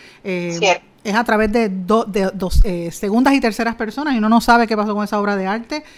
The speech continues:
Speaker 1: Y lo,
Speaker 2: Ajá.
Speaker 1: y lo otro, el, el argumento de que todavía, ¿verdad? El, ellos hablan de que hay menos niños, lo cual es cierto, la población ha bajado,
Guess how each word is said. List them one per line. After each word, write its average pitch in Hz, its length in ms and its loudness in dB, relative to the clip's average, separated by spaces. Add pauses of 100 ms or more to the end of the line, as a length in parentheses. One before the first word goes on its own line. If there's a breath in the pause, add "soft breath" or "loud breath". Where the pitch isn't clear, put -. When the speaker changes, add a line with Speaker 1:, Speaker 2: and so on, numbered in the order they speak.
(380 loud breath)
Speaker 1:
Y 254 100 2
lo, 226 140 6
Speaker 2:
Ajá. 226 260 0
Speaker 1:
y 247 100 0
lo 214 120 6
otro, 262 260 4
el, 226 100 -2
el 220 120 2
argumento 208 460 4
de 277 100 2
que 262 100 0
todavía, 220 800 -2 (180)
¿verdad? 220 320 2
El, 214 280 -2
ellos 240 260 0
hablan 294 300 4
de 247 100 2
que 214 160 2
hay 226 140 4
menos 247 400 4
niños, 226 500 2
lo 208 140 0
cual 208 180 6
es 247 140 -2
cierto, 277 340 0
la 208 80 4
población 196 420 0
ha 233 60 2
bajado, 220 600 0